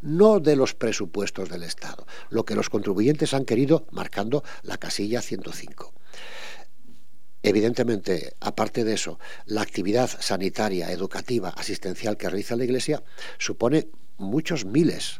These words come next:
de euros de ahorro al Estado. Imaginemos las residencias de ancianos que la llevan religiosas, religiosos o la misma Iglesia, como en el caso nuestro,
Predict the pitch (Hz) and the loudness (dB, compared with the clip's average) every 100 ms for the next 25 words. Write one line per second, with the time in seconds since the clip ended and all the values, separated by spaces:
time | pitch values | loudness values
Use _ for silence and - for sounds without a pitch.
0 | - - 95 - 127 143 85 - - - | -6 -4 -4 0 2 2 2 -2 -4 -6
1 | - - 87 98 120 139 - - 87 - | -6 -4 0 2 2 0 -2 -4 -4 -2
2 | 135 98 - - - - 92 98 101 113 | -2 -2 -4 -6 -6 -6 -4 -2 0 0
3 | 143 123 104 - 95 120 135 120 110 107 | 2 0 0 -2 -2 -2 -2 0 0 0
4 | 127 123 98 85 90 104 131 120 - - | 0 0 -2 -2 -2 0 -2 -4 -6 -6
5 | 92 90 92 90 - 113 127 143 117 107 | -6 -6 -4 -4 -4 -4 -2 -4 -4 -4
6 | - 123 - 156 113 101 92 87 92 101 | -2 0 0 -2 0 -2 -2 -4 -4 -2
7 | 98 120 - 95 87 87 87 - 98 101 | -2 -2 -2 -6 -6 -6 -6 -4 -4 -4
8 | 107 104 127 | -4 -4 -4